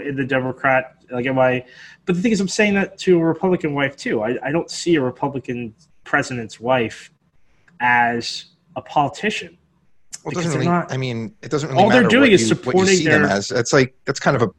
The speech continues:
Speaker 2: that's kind of a biased approach.
Speaker 1: Yeah.
Speaker 2: I'm looking at it from a politician I always thought was someone who impacts policy.
Speaker 1: Right, right. And, but it's so, it's so hard to be
Speaker 2: Not
Speaker 1: like
Speaker 2: from, like, an advocacy point of view, but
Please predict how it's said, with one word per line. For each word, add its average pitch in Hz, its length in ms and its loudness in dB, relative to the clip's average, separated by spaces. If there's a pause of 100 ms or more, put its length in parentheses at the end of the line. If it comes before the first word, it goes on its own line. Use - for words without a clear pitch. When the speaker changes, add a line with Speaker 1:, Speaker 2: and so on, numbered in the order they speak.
(140)
Speaker 2:
that's - 140 -10
kind 147 140 2
of 113 60 2
a 107 40 6
biased 104 480 4
approach. 104 560 0 (340)
Speaker 1:
Yeah. 131 200 2
Speaker 2:
I'm 147 100 4
looking 135 320 4
at 113 180 6
it 117 180 4
from 110 680 2 (340)
a - 60 -4
politician 131 960 2
I 123 180 4
always 127 300 2
thought 107 240 2
was 104 160 -2
someone 113 280 0
who 107 120 -2
impacts 104 440 -6
policy. - 640 -6 (1700)
Speaker 1:
Right, 294 420 2 (280)
right. 294 340 4 (180)
And, 165 320 -2
but 214 140 -2
it's 208 140 -4
so, 240 220 6
it's 196 180 -2
so 254 200 -2
hard 277 420 -4
to - 60 -8
be 160 120 2
Speaker 2:
Not 175 140 8
Speaker 1:
like 175 100 2
Speaker 2:
from, 156 180 4
like, 135 240 2
an 120 160 -2
advocacy 120 680 -2
point 98 320 -6
of 98 100 -4
view, 104 220 -2
but 113 160 0